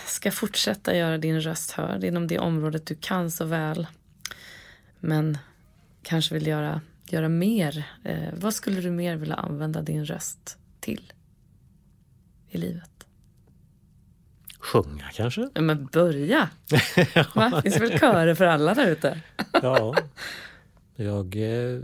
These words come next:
Speaker 2: spelade faktiskt i band, precis som många andra har gjort en gång, för jätte-,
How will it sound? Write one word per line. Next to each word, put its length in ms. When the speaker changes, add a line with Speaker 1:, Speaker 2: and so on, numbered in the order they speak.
Speaker 2:
spelade 480
faktiskt 400
i 40
band, 440
precis 300
som 120
många 220
andra 160
har 80
gjort 220
en 120
gång, 180
för 120
jätte-, 180